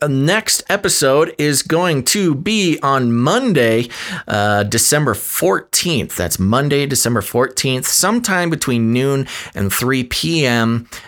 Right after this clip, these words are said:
uh, Pacific Standard Time. So put it on your calendar, turn on notifications, very important. As we start wrapping up the show here today, folks, uh, if you haven't done it, please hit the like button. If you're on YouTube or wherever you are,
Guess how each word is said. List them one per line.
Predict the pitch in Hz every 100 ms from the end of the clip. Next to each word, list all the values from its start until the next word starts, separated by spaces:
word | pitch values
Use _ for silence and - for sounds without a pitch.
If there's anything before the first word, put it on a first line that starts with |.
| _
uh, | 98 98
Pacific | 98 104 - 123 117 -
Standard | - 104 104 101 92
Time. | 139 151 110
So | -
put | - -
it | 113
on | 107
your | 95
calendar, | 92 143 147 143 139 135
turn | - 110
on | 104 104
notifications, | 104 104 - 101 - 135 151 - 165 151
very | 113 107 101
important. | 98 135 143 170 160 - - -
As | 220 294 302
we | 240 170
start | - - - 170 170 135
wrapping | 127 131 - 120
up | 113 117
the | 104
show | 101 - 110 110
here | 113 104
today, | - 101 104 104
folks, | - 104 104 - - - -
uh, | 117 117 117 -
if | 147
you | 143
haven't | 175 214 208
done | 208 196
it, | -
please | - 196 196 -
hit | 202 196
the | 180
like | 180 196 135
button. | 139 190 196 156 131 117 104
If | 98 110
you're | 104
on | 104
YouTube | 113 123 - 143 151
or | 113 98
wherever | 113 170 233 165
you | 117 101
are, | 95 101